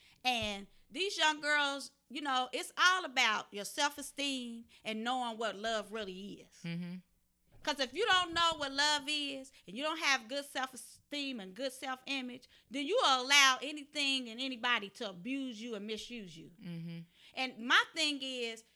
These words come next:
Speaker 1: get to know God first.
Speaker 2: Mm-hmm.
Speaker 1: You know, I, you, you, you, you waited until you got married to have sex. These young girls, they think that's what is, that's what is, that's where it's at. I got to have sex with this man, but y'all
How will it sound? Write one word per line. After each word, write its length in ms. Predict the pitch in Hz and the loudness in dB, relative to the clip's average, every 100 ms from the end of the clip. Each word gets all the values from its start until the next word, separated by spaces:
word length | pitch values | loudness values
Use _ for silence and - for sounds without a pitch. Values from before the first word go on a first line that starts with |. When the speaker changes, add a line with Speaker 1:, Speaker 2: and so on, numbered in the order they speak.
| _ _ _ 185 | _ _ _ -6
Speaker 1:
get 180 | 339 523 | -2 0
to 140 | 320 | 2
know 200 | 302 285 240 | 6 6 8
God 320 | 262 262 214 | 12 12 10
first. 580 | - 202 - - - - | 2 -6 -6 -14 -20 -18
Speaker 2:
Mm-hmm. 340 | 190 165 160 156 160 _ _ - | -12 -10 -10 -12 -16 _ _ -10
Speaker 1:
You 120 | 277 | -2
know, 360 | 262 208 202 - - - | 0 0 -2 -8 -20 2
I, 100 | 254 285 214 | 2 2 -2
you, 300 | 240 392 403 220 | -6 -4 -6 -8
you, 280 | 302 381 - | -8 -8 -10
you, 280 | 226 381 381 - 196 | -10 -8 -8 -14 -12
you 320 | 277 381 403 _ _ | -6 -6 -6 _ _
waited 420 | 185 277 277 262 | -4 0 0 0
until 240 | 240 - 277 | -6 -2 -2
you 180 | 254 294 | -2 2
got 240 | 254 214 | 2 4
married 380 | 233 277 233 214 | 6 8 6 2
to 80 | 196 | -4
have 320 | 214 202 190 | -2 -4 -4
sex. 420 | - 220 208 - - _ _ _ _ _ - | -6 -4 -4 -8 -20 _ _ _ _ _ 0
These 260 | 440 554 427 | 0 2 4
young 180 | 359 339 | 4 4
girls, 460 | 339 339 330 285 214 | 4 4 2 -2 -6
they 160 | 294 494 - | -4 -4 -2
think 320 | 349 311 - | -4 -4 -2
that's 240 | 285 440 | 0 0
what 160 | 339 320 | 0 0
is, 100 | 285 - | -2 -4
that's 240 | 240 330 - | -2 0 0
what 160 | 330 | -4
is, 120 | 294 - | -4 -8
that's 260 | 220 320 - | -4 -4 -2
where 200 | 311 311 | -2 0
it's 120 | 339 | 4
at. 260 | 339 220 - | 4 4 2
I 100 | 349 | 6
got 200 | 294 285 | 6 6
to 60 | |
have 260 | 247 294 262 | 2 4 4
sex 340 | - 302 - | 0 -4 -4
with 80 | 220 | -12
this 220 | 226 220 | -12 -10
man, 240 | 220 208 190 | -6 -6 -4
but 200 | 233 233 | -8 0
y'all 80 | 370 | 4